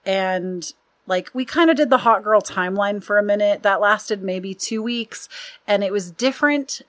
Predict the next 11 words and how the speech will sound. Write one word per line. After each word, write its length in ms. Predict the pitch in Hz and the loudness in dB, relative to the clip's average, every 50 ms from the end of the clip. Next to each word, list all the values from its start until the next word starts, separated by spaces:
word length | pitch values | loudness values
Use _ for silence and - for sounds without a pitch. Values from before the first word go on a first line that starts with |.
| _ | _
than 360 | - 185 180 196 196 190 185 165 | -12 -2 -2 0 0 0 -2 -4
this 260 | 180 170 - - - | -4 -4 -4 -6 -8
time. 400 | - - 156 107 98 131 143 - - | -8 -8 -10 -10 -10 -12 -14 -12 -8
I 120 | - 185 | -8 -8
feel 240 | 175 - 208 214 226 | -8 -2 0 2 4
like 200 | 233 233 226 220 | 4 4 2 2
I 100 | 190 196 | 0 0
was 220 | 196 196 185 165 160 | 0 0 -4 -6 -8
doing 380 | - 190 190 208 214 208 214 | -8 -6 -2 -2 -2 -2 -2
it 220 | 208 202 196 - 175 | -2 -4 -4 -4 -6
with 400 | 165 180 180 185 185 - _ | -6 -6 -6 -6 -6 -10 _